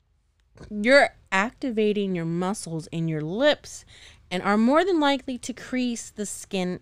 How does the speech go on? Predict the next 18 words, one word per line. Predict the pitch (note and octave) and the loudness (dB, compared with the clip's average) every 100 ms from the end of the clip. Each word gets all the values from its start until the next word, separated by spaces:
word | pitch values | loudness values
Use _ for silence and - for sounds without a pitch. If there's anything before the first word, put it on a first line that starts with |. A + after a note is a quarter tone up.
| - | -12
there. | D#3+ E3 D#3+ D#3+ A#2+ - G#1 - _ _ _ _ _ _ | -14 -10 -4 -4 -4 -10 -18 -20 _ _ _ _ _ _
Same | - G#3+ A#3+ | -2 0 2
reasons | A#3+ A3+ A3+ | 0 0 0
why | G3+ F3 | 0 0
smokers | - A3 A3+ B3 G3+ F3+ | 0 0 0 2 -2 0
have | F3 E3+ | -2 0
those | F3 E3+ | -2 -2
lines. | E3+ E3 D#3 C3+ - - - | -4 -4 -4 -6 -12 -20 -16
It's | F3 - | -14 -12
repetitive | F3+ - F#3+ F#3+ F3+ F3 E3 | -12 -6 -4 -4 -6 -8 -10
lip | E3 - _ _ | -12 -12 _ _
pursing. | D#3+ - C3+ E3+ - _ _ _ - - _ _ | -14 -12 -12 -14 -16 _ _ _ -20 -20 _ _
So | - | -6
you | A#3+ | -4
can't | - B3+ G3 | 0 0 10
constantly | - A3 - E3+ E3 | 12 12 4 -8 -6
kiss | - F3 F3 | -4 -4 -4
either. | D#3+ C3 | -6 -6